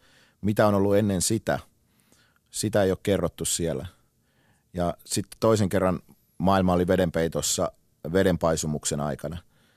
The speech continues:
Ja että oliko siinä sitten jotain, ö, mitä tavallaan hävisi sen vedenpaisumuksen mukana. Nämä on semmosia kysymyksiä, mihin mä en tiedä,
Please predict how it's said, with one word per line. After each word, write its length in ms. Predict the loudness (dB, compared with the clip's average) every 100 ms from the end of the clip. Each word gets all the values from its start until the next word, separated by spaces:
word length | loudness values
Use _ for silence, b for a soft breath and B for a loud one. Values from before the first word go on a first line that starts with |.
| _ _ _ _ _ _ _ -8
Ja 300 | -4 -2 -2 -4
että 160 | -2 0
oliko 260 | 0 0
siinä 280 | 0 0 0
sitten 340 | -2 -4 -2
jotain, 500 | 0 0 0 0 -2 -10 B B B _ _ _
ö, 260 | -10 -8 -8
mitä 460 | -6 -6 -4 -4 -4 -10 -20 -20 _ _ -20 _ -12 -4
tavallaan 400 | 0 2 2 2
hävisi 360 | 0 0 0
sen 100 | -2
vedenpaisumuksen 760 | 0 0 0 -2 -2 -6 -4 0
mukana. 420 | 0 0 -2 -2 -10 b b b b
Nämä 120 | -2
on 80 | 0
semmosia 280 | -2 -2 -4
kysymyksiä, 580 | -2 -2 -2 -4 -6 -6
mihin 220 | -4 -4
mä 140 | -4
en 80 | -4
tiedä, 260 | -4 -8